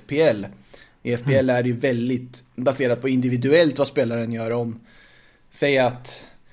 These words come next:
Speaker 1: Callum Wilson gör två mål när Newcastle förlorar med två fyra,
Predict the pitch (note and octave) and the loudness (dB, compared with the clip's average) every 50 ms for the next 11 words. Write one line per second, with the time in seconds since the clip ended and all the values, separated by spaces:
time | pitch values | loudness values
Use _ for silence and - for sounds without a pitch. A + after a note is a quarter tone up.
0 | - - _ - - D#3+ D3+ C#3+ D3 D3 D3+ D#3 E3+ F3 D#3+ C3+ - D3 C3+ C3 | -20 -20 _ -2 2 4 4 6 4 4 6 6 6 6 4 4 0 0 0 0
1 | C3 B2+ B2+ - C#3 C#3 C3+ C3 B2+ C3 D3 D3 C3+ A#2+ A#2 A#2+ A#2 A#2 A2+ A2+ | 0 -2 -4 -4 -2 0 2 2 2 4 4 4 4 4 2 2 -2 -2 -4 -4
2 | A2+ A#2 A2+ A#2+ C3 B2+ A#2+ B2 A#2+ B2 A#2 A#2+ B2 A#2+ A#2+ - D3 E3+ F#3 E3+ | -4 -2 0 0 2 0 0 0 -2 -2 -2 -2 -4 -6 -2 0 4 4 4 4
3 | D3 C3 A2+ G#2+ A2+ A#2 A2+ - - A#2+ A#2 A2+ - B2 A2+ G#2+ G#2+ G#2+ G#2 G#2+ | 4 4 2 2 0 -4 -4 -4 -2 -2 -2 -2 -2 -2 -2 -2 0 -2 -4 -4
4 | G#2+ | -6